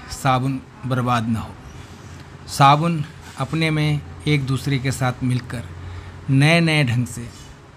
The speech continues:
जुड़ता है, गठबंधन करता है, इससे खर्च भी कम होता है। साबुन का गठबंधन के बारे में अलग अलग विद्वानों के अलग अलग राय हैं।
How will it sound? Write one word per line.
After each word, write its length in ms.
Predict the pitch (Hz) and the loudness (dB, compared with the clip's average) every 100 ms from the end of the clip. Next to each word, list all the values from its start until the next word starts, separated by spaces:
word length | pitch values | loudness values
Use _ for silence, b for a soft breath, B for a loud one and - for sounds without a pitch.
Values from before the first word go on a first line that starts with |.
| - | -8
जुड़ता 500 | 123 143 143 143 151 | -2 2 2 4 6
है, 320 | 143 143 147 - - - 135 | 6 4 0 -6 -16 -12 -6
गठबंधन 520 | 131 131 135 135 135 | -2 2 4 4 2
करता 380 | 131 110 - 113 | 0 -4 -4 -4
है, 200 | 113 - - - - - - - - - - 143 | -6 -12 -18 -20 -20 -20 -20 -20 -20 -20 -6 -4
इससे 240 | - 151 | 2 2
खर्च 380 | 139 147 143 - | 4 2 4 2
भी 140 | 139 | 0
कम 220 | 139 143 127 | 2 2 4
होता 300 | 113 - 110 | 2 -2 -6
है। 220 | 107 117 - - - - - - - - - - - - | -6 -8 -14 -18 -20 -20 -20 -18 -14 -14 -12 -4 -4 -2
साबुन 440 | - 147 151 175 | 4 6 6 2
का 140 | 156 151 | 0 0
गठबंधन 720 | 139 131 135 143 139 143 139 - - - - | 0 2 4 6 6 4 4 -2 -8 -10 -4
के 100 | 131 | -2
बारे 320 | 131 127 127 | 0 0 0
में 220 | 127 131 - - - - - - | -2 -6 -12 -8 -8 -8 -8 0
अलग 320 | 151 160 156 - - | 4 4 2 -4 -4
अलग 300 | 147 151 143 123 | 2 4 4 0
विद्वानों 540 | 131 123 131 127 127 | -2 0 2 2 0
के 240 | 113 123 127 - - - - | -2 -8 -8 -14 -16 -14 -2
अलग 260 | 139 143 131 | 2 2 2
अलग 240 | 127 127 - - - - | 0 -2 -6 -18 -18 -10
राय 280 | 117 110 110 | -6 -4 -2
हैं। 340 | 107 101 - | -4 -6 -10